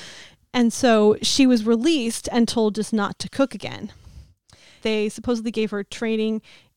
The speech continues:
and a job as a laundress, which is not a step up from being a cook. It's a very difficult, hot,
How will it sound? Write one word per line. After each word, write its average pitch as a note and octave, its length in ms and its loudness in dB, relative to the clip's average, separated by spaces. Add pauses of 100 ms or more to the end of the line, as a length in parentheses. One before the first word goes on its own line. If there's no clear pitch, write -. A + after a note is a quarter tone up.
and G#3+ 140 -8
a G#3 60 -8
job G3+ 360 -8
as G3 80 -14
a G3 60 -12
laundress, A3 840 -6
which G#3 380 -10
is G3 540 -12
not G#3+ 340 -6
a - 120 -10
step - 340 -6
up G3+ 220 -6
from G#3+ 160 -2
being F#3+ 200 -4
a F#3+ 80 -10
cook. - 320 -12
It's F#3 200 -12
a G3 40 -6
very F#3+ 380 -10
difficult, - 720 -12 (100)
hot, - 640 -12